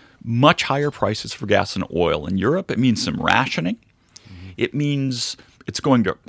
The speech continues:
Speaker 1: hurt the bottom lines and pocketbooks of a few of, of some German corporations,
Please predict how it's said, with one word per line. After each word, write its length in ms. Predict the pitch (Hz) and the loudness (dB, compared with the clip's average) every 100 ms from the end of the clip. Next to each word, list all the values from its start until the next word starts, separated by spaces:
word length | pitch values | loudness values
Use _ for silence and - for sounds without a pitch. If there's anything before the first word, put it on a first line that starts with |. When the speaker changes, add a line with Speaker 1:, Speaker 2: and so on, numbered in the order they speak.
| - | -2
Speaker 1:
hurt 180 | 139 - | -2 0
the 80 | |
bottom 360 | 107 104 104 95 | 0 2 2 0
lines 360 | 95 113 147 123 | -2 -4 -4 -6
and 120 | 98 | -6
pocketbooks 680 | - 110 - - 151 151 - | -4 -6 -6 -6 -6 -6 -6
of 100 | 95 | -6
a 60 | |
few 400 | 92 113 107 107 - | -4 -2 0 0 -2
of, 280 | 85 - - | -4 -4 -8
of 120 | 95 | -4
some 280 | - 127 147 | 0 0 0
German 240 | 131 123 | -2 -2
corporations, 880 | 101 104 92 - 76 87 110 147 | 0 -2 -2 -2 -4 -4 -4 -6